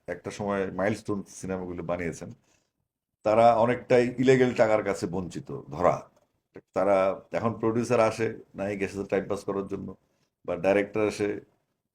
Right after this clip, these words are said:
ওই প্রোডিউসার ম্যানেজ করে আসে। এই গল্পের যেই ডেপথ আগে যারা সৈয়দ শামসুল হক কিন্তু একসময় স্ক্রিপ্ট লিখতেন, আমজাদ হোসেন লিখতেন, তো ওই রেঞ্জের, রেঞ্জের গুণী মানুষরা কিন্তু এখন আর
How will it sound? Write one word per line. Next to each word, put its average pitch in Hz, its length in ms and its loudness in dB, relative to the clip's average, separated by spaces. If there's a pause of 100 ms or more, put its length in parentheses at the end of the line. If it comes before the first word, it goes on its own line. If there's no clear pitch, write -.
ওই 90 220 -4
প্রোডিউসার 101 420 2
ম্যানেজ 98 300 -2
করে 101 180 0
আসে। 98 260 -2 (640)
এই 165 120 -6
গল্পের 131 560 6
যেই 117 480 0 (120)
ডেপথ 127 400 4
আগে 110 380 0
যারা 101 500 2 (1040)
সৈয়দ 107 260 -2
শামসুল 110 420 -2
হক 113 140 2
কিন্তু 110 240 -4
একসময় 101 240 -4
স্ক্রিপ্ট 104 300 -8
লিখতেন, 90 240 -8
আমজাদ 95 260 0
হোসেন 90 180 -8
লিখতেন, 80 300 -8
তো - 180 -12
ওই 151 200 8
রেঞ্জের, 139 600 6 (400)
রেঞ্জের 123 560 4 (320)
গুণী 110 220 -2
মানুষরা 101 360 -4
কিন্তু 98 280 -8
এখন 87 120 -6
আর 85 160 -6